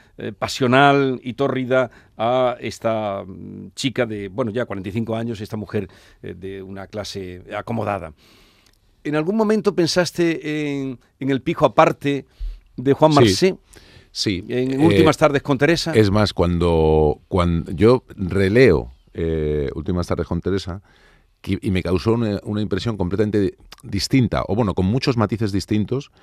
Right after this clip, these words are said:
Speaker 2: a la primera vez que la leí, que la leí hace bastantes años. Es verdad que la novela, si la, si la lees ahora, hay, hay partes que dices que hoy serían bastante, no se podrían casi asumir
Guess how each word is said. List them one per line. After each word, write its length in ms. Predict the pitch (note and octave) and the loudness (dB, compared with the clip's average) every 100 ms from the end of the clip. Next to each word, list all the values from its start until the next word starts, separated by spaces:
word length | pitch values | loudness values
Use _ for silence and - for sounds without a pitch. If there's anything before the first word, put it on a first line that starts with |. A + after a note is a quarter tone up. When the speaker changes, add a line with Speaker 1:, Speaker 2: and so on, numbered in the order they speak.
| _ _ _ - | _ _ _ -2
Speaker 2:
a 160 | F#2 G#2 | 2 2
la 100 | F#2+ | 0
primera 200 | E2 F2 | -2 -4
vez 100 | - | -2
que 80 | |
la 80 | F2+ | 0
leí, 200 | E2+ F2 | 2 0
que 180 | - - | 0 -2
la 100 | D2+ | 0
leí 120 | D#2 | 2
hace 140 | F2 - | 2 0
bastantes 360 | D2 D2+ D2 D2 | -2 -2 -2 0
años. 300 | B2 A#1+ - | 0 -2 -4
Es 80 | D#2 | -2
verdad 220 | F#2 G2+ | 0 0
que 260 | G#2 F2+ | 0 0
la 140 | D2+ C#2+ | 0 -2
novela, 260 | C#2+ G2+ | 0 -2
si 140 | - D#2 | -2 -4
la, 520 | C#2 C#2 C2+ B1+ A1+ - | -4 -2 -2 -4 -8 -10
si 240 | - D2+ | -8 -6
la 320 | C#2+ D2 C#2 | -6 -6 -4
lees 180 | E2+ F#2+ | -4 0
ahora, 300 | F#2+ G2+ A2+ | 2 4 2
hay, 220 | G2+ F#2+ - | 0 -4 -4
hay 220 | F2 F2+ - - - _ | -4 -6 -12 -14 -16 _
partes 360 | G#2 G#2+ A#2 - | -2 0 -2 -2
que 80 | G2 | -2
dices 320 | E2 E2 - | 0 -2 -4
que 140 | E2 | -6
hoy 100 | F2+ | -6
serían 300 | - G#2 G2 | -4 -6 -4
bastante, 580 | E2+ E2 E2 F#2+ C#2+ C#2+ | -4 -4 0 0 0 -2
no 100 | - | -2
se 120 | E2+ | -2
podrían 360 | D#2 E2+ E2+ C#2+ | 0 0 0 -2
casi 280 | D#2 - C#2+ | -6 -6 -8
asumir 340 | - A1+ | -10 -12